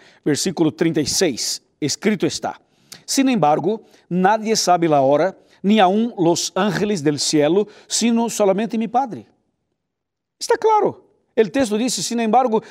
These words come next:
nadie sabe la hora, ni el día, ni los ángeles del cielo, ni el Padre,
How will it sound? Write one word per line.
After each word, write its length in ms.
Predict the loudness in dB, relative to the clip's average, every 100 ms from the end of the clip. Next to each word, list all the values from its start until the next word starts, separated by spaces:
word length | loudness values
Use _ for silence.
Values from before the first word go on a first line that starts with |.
| -6
nadie 480 | 0 4 4 2 -2
sabe 320 | 2 0 2
la 140 | 2
hora, 280 | 4 2 0 -6 _
ni 180 | 0 2
el 160 | 2
día, 340 | 0 2 2 0 _ _ _ _
ni 140 | 0
los 300 | 4 2 2
ángeles 340 | 0 0 0 0
del 140 | -2
cielo, 420 | 0 0 0 -4 -6
ni 260 | -2 0
el 120 | 0
Padre, 460 | 2 0 0 -2 -10